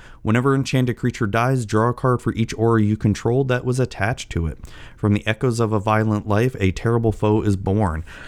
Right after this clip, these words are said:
So enchantment auras are pretty good in this set, and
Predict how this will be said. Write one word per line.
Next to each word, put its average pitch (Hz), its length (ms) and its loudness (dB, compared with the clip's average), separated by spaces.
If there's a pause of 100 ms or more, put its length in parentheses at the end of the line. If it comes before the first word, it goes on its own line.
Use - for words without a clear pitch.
(140)
So 113 480 0
enchantment 135 800 0
auras 98 600 2
are 92 400 4
pretty 135 520 0
good 101 460 4
in 90 180 2
this 87 180 2
set, 92 360 0
and 90 280 2